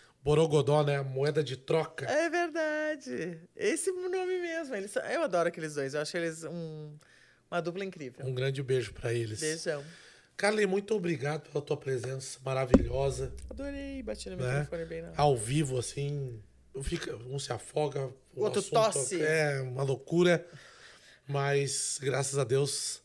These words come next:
Speaker 1: tudo certo.
Speaker 2: Foi
Speaker 1: Nosso
Speaker 2: bom.
Speaker 1: segundo Pop-, Popscast. Eu quero que tu volte.
Speaker 2: Voltarei.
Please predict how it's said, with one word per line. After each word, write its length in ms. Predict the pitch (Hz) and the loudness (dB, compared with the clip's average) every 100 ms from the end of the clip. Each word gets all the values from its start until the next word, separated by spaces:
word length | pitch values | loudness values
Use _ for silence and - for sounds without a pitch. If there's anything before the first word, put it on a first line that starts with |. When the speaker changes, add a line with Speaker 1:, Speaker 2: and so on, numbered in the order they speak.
| _ _ | _ _
Speaker 1:
tudo 220 | - 139 | -4 -2
certo. 640 | - - 143 156 147 151 139 - _ _ | 0 4 6 6 4 -2 -6 -10 _ _
Speaker 2:
Foi 100 | 147 | -6
Speaker 1:
Nosso 220 | 139 135 | -4 -2
Speaker 2:
bom. 40 | - | -2
Speaker 1:
segundo 240 | 131 131 | -2 -2
Pop-, 480 | - 131 123 - - - | 0 -2 0 -4 -4 2
Popscast. 680 | 139 - - 139 147 - - - - - | 4 4 4 2 2 0 -6 -12 -20 2
Eu 160 | 156 | 2
quero 280 | 156 170 165 | 4 4 2
que 60 | - | 2
tu 100 | 170 | 0
volte. 600 | 135 139 156 156 - 156 _ | 2 4 2 -2 -8 -12 _
Speaker 2:
Voltarei. 440 | - 151 151 131 | -6 -4 -2 -4